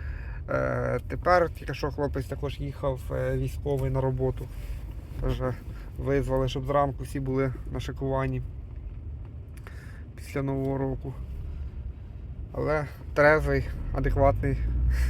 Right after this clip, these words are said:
Хоч щось радує. Тарифи не радують, хоч пасажири радують.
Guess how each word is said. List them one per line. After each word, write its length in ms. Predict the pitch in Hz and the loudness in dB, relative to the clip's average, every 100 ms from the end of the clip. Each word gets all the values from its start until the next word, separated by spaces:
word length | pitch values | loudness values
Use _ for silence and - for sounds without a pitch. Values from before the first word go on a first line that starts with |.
| - - - - - - - - - - - - - - - | 2 0 2 2 4 4 4 2 2 2 4 2 0 -2 2
Хоч 140 | 156 | 2
щось 240 | - 143 127 | 4 2 4
радує. 400 | 123 123 127 123 - - - - | 2 4 2 0 -2 -4 2 10
Тарифи 300 | 165 180 175 | 12 12 10
не 120 | 160 | 10
радують, 360 | 185 208 151 135 | 10 10 8 4
хоч 120 | 165 | 2
пасажири 520 | - 156 151 156 143 | 4 6 10 10 10
радують. 500 | 135 131 127 131 123 | 8 6 4 0 0